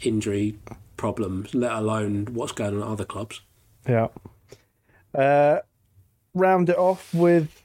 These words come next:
Speaker 2: what we think about tomorrow's game for Oxford, or what, to be honest, by the time we get this out, will probably be today's game at Oxford. Um, my quick conclusion on that is we should play a mixed side.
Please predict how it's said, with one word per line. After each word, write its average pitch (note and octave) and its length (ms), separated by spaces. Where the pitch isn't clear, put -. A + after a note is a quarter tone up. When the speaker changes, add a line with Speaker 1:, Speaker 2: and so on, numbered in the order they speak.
Speaker 2:
what F3 300
we F3 80
think D#3+ 300
about D#3+ 440
tomorrow's D#3+ 420
game D#3+ 500
for D#3 920
Oxford, F3 400
or D3 220
what, D#3 360
to C#3+ 80
be C#3+ 80
honest, C#3 300
by C#3+ 100
the C3 80
time C3+ 240
we C3+ 80
get D3+ 160
this D3+ 160
out, C#3+ 300
will C3 120
probably C3 260
be B2+ 220
today's C3 360
game B2+ 360
at C3+ 160
Oxford. C#3+ 480
Um, B2 600
my C3 340
quick - 260
conclusion C3+ 400
on B2 120
that B2+ 220
is B2+ 400
we C#3 200
should B2+ 200
play C3 240
a B2+ 60
mixed D#3 680
side. C3+ 500